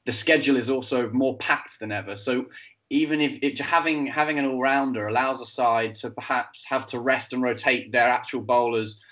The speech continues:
um, less in amongst the series. So just a really famous example, um, is the two thousand and five Ashes. Flintoff obviously was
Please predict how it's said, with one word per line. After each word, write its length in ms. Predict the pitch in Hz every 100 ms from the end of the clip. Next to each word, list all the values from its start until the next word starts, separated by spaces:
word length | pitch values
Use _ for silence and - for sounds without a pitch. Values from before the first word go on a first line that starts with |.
| _ _
um, 260 | 110 110 113
less 400 | 131 127 113 -
in 120 | 139
amongst 320 | 135 127 113 -
the 60 |
series. 520 | 104 160 147 110 104
So 140 | 113 123 - -
just 180 | 139 139
a 120 | 135
really 200 | 139 123
famous 340 | 113 127 120
example, 580 | 107 131 135 123 113 107 -
um, 400 | 113 110 110 110
is 160 | 113 110
the 100 | 110
two 160 | 139
thousand 280 | 123 113 113
and 100 | 110
five 260 | 120 110 113
Ashes. 420 | 123 - 107 104
Flintoff 420 | 139 131 123 110
obviously 440 | 120 110 107 113
was 280 | 107 110 104